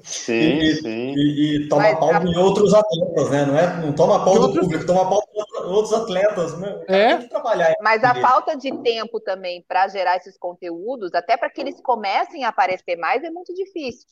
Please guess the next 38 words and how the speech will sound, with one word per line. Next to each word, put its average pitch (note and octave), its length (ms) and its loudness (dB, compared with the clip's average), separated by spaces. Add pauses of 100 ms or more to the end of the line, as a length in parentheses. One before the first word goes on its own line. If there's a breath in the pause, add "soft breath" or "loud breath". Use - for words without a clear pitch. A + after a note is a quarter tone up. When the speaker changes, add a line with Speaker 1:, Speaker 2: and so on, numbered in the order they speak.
Speaker 3:
Porque - 340 -10
eu F#3+ 120 -10
tive A#3 440 -8
com A#3 120 -2
a G#3 80 2
Grazi, F3+ 600 0
que, D#3+ 280 -16
que E3 100 -14
ganhou E3+ 320 -2
o, D#3+ 720 -4
que, D3 320 -18 (100)
que D3+ 80 -20 (240)
tava E3+ 240 0
no D#3+ 80 -14
Sul-Americano D#3+ 680 -6
agora, E3+ 460 -2 (520)
é, E3 800 0
fazendo F3+ 260 -4
uma F3+ 120 0
campanha F3 400 -4
com - 120 -4
a D#3 40 2
ASICS, G3 500 -6 (120)
com - 120 -18
ela, A3 300 2
ela A3 220 2
que - 160 -20
inclusive F#3+ 400 -8
me, G3+ 180 -12
me F#3+ 160 -14
puxou F#3 320 -6
numa F3+ 180 -4
corrida E3+ 440 -4
lá E3+ 180 4
pra F3+ 140 -4
eu E3+ 80 -2
tentar E3+ 340 0
os E3+ 80 -2